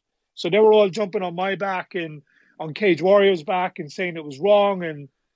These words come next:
and this and that. But, you know, we just carried on business as usual because the co-, the, the country was open. The country was open for business, so we carried on. The country got a six-hour notice. I think it was, like, five thirty or six P M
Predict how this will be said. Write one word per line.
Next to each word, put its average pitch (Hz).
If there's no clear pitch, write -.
and 147
this 185
and 143
that. 190
But, 180
you 220
know, 220
we 214
just 240
carried 220
on 208
business 202
as 180
usual 208
because 175
the 156
co-, -
the, 202
the 233
country 269
was 214
open. 240
The 202
country 233
was 196
open 208
for 202
business, 170
so 196
we 180
carried 185
on. 170
The 190
country 247
got 208
a 196
six-hour 214
notice. 190
I 170
think 220
it 208
was, 190
like, 190
five 196
thirty 196
or 165
six -
P 185
M 165